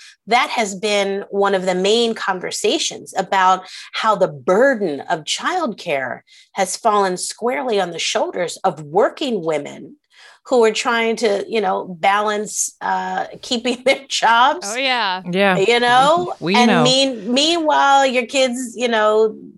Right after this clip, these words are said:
Speaker 1: on the computer, and if they're a third grader, they're learning their times tables or whatever new math looks like these days. You know, you're trying to, to, to do both. And all of the studies, all of the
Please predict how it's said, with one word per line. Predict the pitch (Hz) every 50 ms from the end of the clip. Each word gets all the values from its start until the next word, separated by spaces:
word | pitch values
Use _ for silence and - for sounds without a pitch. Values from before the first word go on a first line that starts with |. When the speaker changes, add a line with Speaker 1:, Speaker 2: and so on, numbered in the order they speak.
| - 185 180 175 - - -
Speaker 1:
on | - 208 220 226 220
the | 208 196
computer, | 196 214 196 185 - 233 226 214 214 208 208 202
and | 196 190 185 185 175 160
if | 160 151 143 156
they're | - 175 170 165
a |
third | - - 233 240 233 233 214
grader, | 202 226 226 220 220 214 208
they're | 196 190 180 175
learning | 196 208 208 208 202
their | 196 185
times | 180 - - 220 226 233 226 226
tables | - - 226 214 196 208 185
or | 175
whatever | 170 175 208 208 226 226 214 202 185 185 175 170
new | 160 180 196 202
math | 190 196 196 185 180 - -
looks | 160 165 - -
like | 165 160 160 160
these | 170 165 156 -
days. | - 160 160 151 147 - _ - - - - - - -
You | - 247
know, | 233 226
you're | 208 165 220 240 247 254 254 254
trying | - - 254 226 220 220 220 220 214 208
to, | - 226 208 208 202 180 - _ - _ - -
to, | - 208 190 190 190 -
to | - _ - - 214
do | 196 165 220 226
both. | 196 185 196 220 208 160 - - - - - - _ -
And | 214 202 190 190 185 185 - - - - - - _ _ _ _ -
all | 320 - 277 330 359 339
of | 277
the | 233 214
studies, | - - - 202 180 170 165 - - - -
all | - 247 277 311
of | 294 254
the | 233 226